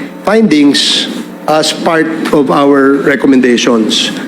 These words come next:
including, of course, the filing of, uh,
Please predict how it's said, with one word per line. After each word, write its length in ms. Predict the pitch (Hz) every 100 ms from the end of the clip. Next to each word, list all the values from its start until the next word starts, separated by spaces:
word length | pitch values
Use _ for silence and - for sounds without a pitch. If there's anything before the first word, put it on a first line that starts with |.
| -
including, 640 | 185 165 233 262 208 220
of 140 | 220 -
course, 560 | 208 156 - - - - - - - 135
the 120 | 170
filing 680 | - 175 180 175 185 180 180
of, 420 | 156 151 143 123
uh, 300 | 131 123